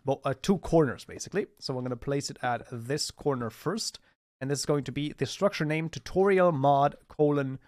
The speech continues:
Kaupen underscore house, and then we'll just select it, press Control A to select it, or Control C to copy it, and we'll change this to save mode,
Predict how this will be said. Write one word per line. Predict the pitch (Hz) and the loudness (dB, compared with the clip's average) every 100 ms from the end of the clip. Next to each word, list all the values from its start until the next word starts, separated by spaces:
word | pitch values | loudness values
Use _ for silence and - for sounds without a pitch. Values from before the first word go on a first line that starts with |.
| _ _ | _ _
Kaupen | - 165 160 | 4 4 4
underscore | 147 139 127 - - 117 | 2 2 -2 -4 -4 -4
house, | - 143 226 - - - _ _ _ | 2 4 4 0 -2 -6 _ _ _
and | 131 | -4
then | 135 | -2
we'll | 135 | -2
just | 123 123 - _ _ _ | -4 -6 -10 _ _ _
select | 147 175 - | 2 2 2
it, | 156 | -2
press | - - 135 | -2 -4 -2
Control | 139 120 135 123 - | -4 -2 0 0 -4
A | 147 170 185 | 0 0 0
to | 143 | -2
select | - 151 196 190 | -2 0 0 0
it, | 180 - _ _ _ | -2 -4 _ _ _
or | 120 | -6
Control | - 127 131 | -2 0 0
C | 117 - 190 | -2 -2 -2
to | 165 | -2
copy | 151 185 208 226 | 2 4 4 2
it, | 240 147 | -4 -2
and | 147 | -2
we'll | 139 135 | -2 -4
change | - - 156 135 | -4 -4 -4 -2
this | 139 - | -2 -4
to | - | -6
save | 113 - 220 214 | -4 0 0 2
mode, | 147 127 120 | 2 0 -2